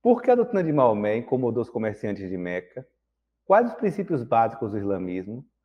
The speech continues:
O que é jihad? Como era a relação dos muçulmanos com os povos por eles conquistados? É isso, gente. É, nossa aula termina por aqui. Eu deixo com vocês o meu abraço.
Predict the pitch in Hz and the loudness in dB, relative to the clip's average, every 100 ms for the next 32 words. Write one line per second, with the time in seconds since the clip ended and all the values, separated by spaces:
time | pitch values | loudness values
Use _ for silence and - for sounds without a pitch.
0 | _ _ 156 151 208 170 147 101 95 95 | _ _ -8 -2 0 2 -2 -2 -2 -2
1 | 92 - _ _ _ _ _ - 185 208 | -4 -16 _ _ _ _ _ 2 2 4
2 | 208 185 175 156 - 135 123 131 123 - | 4 4 4 4 2 -4 -2 -4 -4 -4
3 | 110 107 110 113 123 113 - 104 101 101 | -4 -4 -4 -6 -8 -8 -4 0 0 -2
4 | - 110 98 95 95 92 - 92 90 90 | -6 0 0 -2 -10 -10 -8 -2 0 -2
5 | - - _ _ _ _ _ _ _ _ | -8 -18 _ _ _ _ _ _ _ _
6 | _ _ _ _ _ _ _ _ _ _ | _ _ _ _ _ _ _ _ _ _
7 | _ 233 208 110 - 98 87 - - _ | _ 2 2 2 -2 -8 -8 -10 -18 _
8 | _ _ _ _ 147 139 127 120 120 117 | _ _ _ _ 4 8 10 10 8 4
9 | 143 160 - 151 123 120 117 113 117 117 | 2 2 6 8 8 6 4 2 -2 0
10 | 107 104 113 101 - - 135 165 - - | -2 -2 0 -2 -2 -4 -2 -2 -6 -20
11 | _ _ 151 143 147 147 151 147 131 123 | _ _ 6 6 6 2 0 -2 0 -2
12 | - 117 113 113 123 117 90 98 101 110 | 0 0 2 4 6 6 6 4 4 2
13 | 127 - | -2 -10